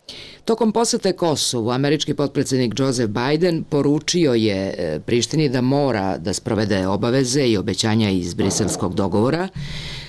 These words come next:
E, kad je reč o odnosima sa Srbijom, dakle, da se mora formirati zajednica srpskih opština i takođe da se mora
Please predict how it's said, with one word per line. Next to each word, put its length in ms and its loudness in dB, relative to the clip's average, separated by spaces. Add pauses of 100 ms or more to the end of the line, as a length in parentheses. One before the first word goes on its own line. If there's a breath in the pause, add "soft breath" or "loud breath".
(220 loud breath)
E, 180 2
kad 200 -2
je 360 2 (200)
reč 380 0
o 100 0 (840)
odnosima 420 2
sa 120 -2
Srbijom, 360 2
dakle, 420 0
da 180 -2
se 220 0
mora 280 0
formirati 520 0
zajednica 460 0
srpskih 440 -2
opština 440 0
i 100 2
takođe 320 0
da 100 -2
se 140 -2
mora 240 2